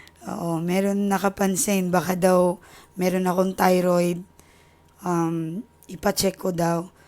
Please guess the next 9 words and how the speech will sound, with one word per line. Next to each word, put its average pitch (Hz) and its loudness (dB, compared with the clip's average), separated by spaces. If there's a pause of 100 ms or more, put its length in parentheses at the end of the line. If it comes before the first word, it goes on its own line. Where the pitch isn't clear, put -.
(280)
Ah, 196 2
actually, 202 -2
na-check 190 -2
po 190 -2
ako 196 -4
lahat, 190 0
mga 180 -2
madam 175 -4
ko. 202 -2